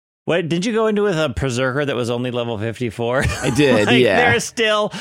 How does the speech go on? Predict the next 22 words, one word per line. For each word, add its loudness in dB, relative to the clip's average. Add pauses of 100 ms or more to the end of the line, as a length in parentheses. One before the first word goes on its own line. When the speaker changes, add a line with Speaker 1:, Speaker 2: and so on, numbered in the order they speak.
(240)
Speaker 1:
there's 2
still 0
a 0
lot 2
of 0
hot -2
mess 0
out 0
of -4
the -2
general 0
public -2
that, -2 (100)
that -2
they 0
have -2
to -4
contend -4
with. -4 (500)
So, 0
I 0
mean, 0